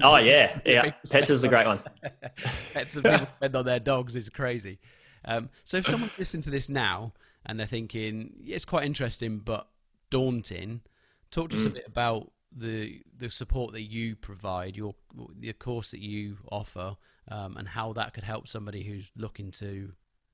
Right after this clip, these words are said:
Speaker 2: you know, potentially progress this after listening to this conversation.
Speaker 1: Yeah, sure. So, uh,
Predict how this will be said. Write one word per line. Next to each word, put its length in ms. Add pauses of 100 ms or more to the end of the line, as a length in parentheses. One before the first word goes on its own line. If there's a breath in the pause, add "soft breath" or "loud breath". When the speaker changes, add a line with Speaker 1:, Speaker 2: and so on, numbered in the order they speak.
(640)
Speaker 2:
you 80
know, 80
potentially 440 (120)
progress 380
this 180
after 220
listening 260
to 80
this 100
conversation. 580 (1080 soft breath)
Speaker 1:
Yeah, 240
sure. 440
So, 400 (580 loud breath)
uh, 340